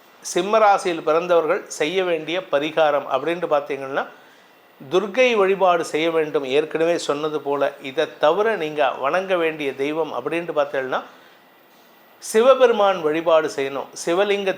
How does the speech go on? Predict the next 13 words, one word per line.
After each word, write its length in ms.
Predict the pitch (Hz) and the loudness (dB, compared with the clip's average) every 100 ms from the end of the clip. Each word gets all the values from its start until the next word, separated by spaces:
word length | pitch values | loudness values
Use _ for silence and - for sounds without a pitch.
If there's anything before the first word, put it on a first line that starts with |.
| - | -2
திருமேனிக்கு 800 | 160 175 175 160 143 - 220 - | -2 0 -2 -4 -6 -8 -10 -10
இந்த 220 | 139 139 | -6 -4
மாதம் 400 | 127 147 165 175 | 0 0 2 0
முழுவதும் 520 | 151 151 143 156 214 - | -2 -2 -4 -6 -10 -10
திங்கட்கிழமை, 840 | 147 175 185 180 - 143 147 220 - - - - _ - | -8 -4 -4 -4 -4 -4 -4 -10 -16 -20 -20 -20 _ -4
வியாழக்கிழமை, 800 | 139 160 208 208 - 165 165 185 | 4 6 6 2 0 -2 0 -2
வெள்ளிக்கிழமை 640 | 143 170 208 202 165 160 | -2 -2 -4 0 -2 0
ஆகிய 340 | 165 151 - 131 | 0 -2 -2 -6
மூன்று 360 | 135 196 208 | -4 -4 -2
நாட்களிலும் 640 | 170 156 156 - 143 151 247 - - | 0 -2 -2 -2 -2 -2 -8 -14 -6
பசும்பால் 580 | 190 - 220 190 185 165 135 | -4 -2 -4 2 2 2 -2
அபிஷேகத்துக்கு 580 | 147 156 165 160 151 135 | -6 -4 -2 -2 -4 -6
கொடுக்கணும். 420 | 139 143 143 151 | -4 -4 -4 -6